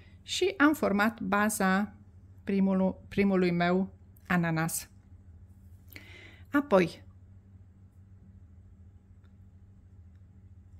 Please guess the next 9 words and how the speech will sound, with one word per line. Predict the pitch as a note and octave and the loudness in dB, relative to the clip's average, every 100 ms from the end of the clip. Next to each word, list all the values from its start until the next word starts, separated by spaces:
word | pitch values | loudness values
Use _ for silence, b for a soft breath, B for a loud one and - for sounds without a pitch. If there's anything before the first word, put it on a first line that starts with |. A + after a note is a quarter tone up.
| - - - - - - - B B B B B - | -20 -20 -20 -20 -20 -20 -20 B B B B B 2
am | A3 | 4
de | G#3 G3 | 4 2
făcut | - F#3+ G3 F#3+ - | -2 -4 -4 -6 -2
un | F#3+ F#3 | 2 4
alt | F#3+ F#3+ | 4 2
lanț | F#3 F3+ F3 - - | 0 0 0 -4 -6
din | F#3 G3 F#3+ | -4 -2 -2
două | F3+ E3+ D#3 - - | -2 -4 -6 -8 -8
ochiuri. | F3+ F3 - C#4 G#4 A4 | -6 -6 -4 -2 -2 -4